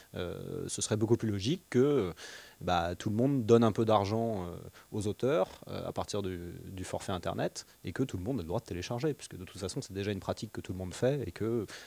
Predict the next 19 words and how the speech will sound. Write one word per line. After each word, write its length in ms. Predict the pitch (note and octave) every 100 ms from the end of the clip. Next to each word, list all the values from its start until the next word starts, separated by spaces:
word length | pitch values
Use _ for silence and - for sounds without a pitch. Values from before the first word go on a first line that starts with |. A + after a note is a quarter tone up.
| -
on 40 | E2+
n'arrivera 300 | E2 D#2 E2
pas 260 | - A#2+ G#2+
à 20 |
enrayer 400 | F#2 F#2 G2 F2
ça. » 180 | - - - - - - - - - - _
Et 60 | -
ça 140 | -
a 20 | C#3
été 140 | F#3+
voté 340 | F3 - A#2 - - - -
à 300 | F2 F2 -
une 180 | A#2+ A2+
voix, 300 | G#2+ E3+ - _ - - - - _ -
mais 280 | F#2 F#2+ C#3
c'est 160 | - D3+
passé. 320 | G2+ - - - - - - - - - - - _ _ _ _ _ _ - - - - -
Non. 160 | A2+ - - - A2 -
Alors, 220 | F#2+ F2